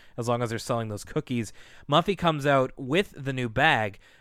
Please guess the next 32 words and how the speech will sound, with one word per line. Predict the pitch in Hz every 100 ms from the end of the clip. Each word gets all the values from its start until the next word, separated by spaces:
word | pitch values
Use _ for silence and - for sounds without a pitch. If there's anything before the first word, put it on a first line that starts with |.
| -
and | 120 120 117 117 123 -
it's, | 135 120 - -
uh, | 127
instead | 127 123 - 160
of | 151
Muffy's | 127 139 139 - 120
picture | - 202 - 143
on | 113
it, |
it | 110
says, | - 120 117 - -
"Muffy | 113 127 156 180 170 -
and | 123
friends." | - - 131 160 156 104 104 - - - - -
And | 117
the | 113
cookies | - 175 165 139
that | 131
she | -
made | 131 131 120
with | 117
the | 113
recipe | 180 - 190 123 110 - - -
are | 110
all | 120 123
shaped | - 156 139 - - -
like | 120 110 -
the | 110
kids. | - 165 87 - - - - -
Uh, | 139 135 127 123
in | - 135
fact | 190 180 -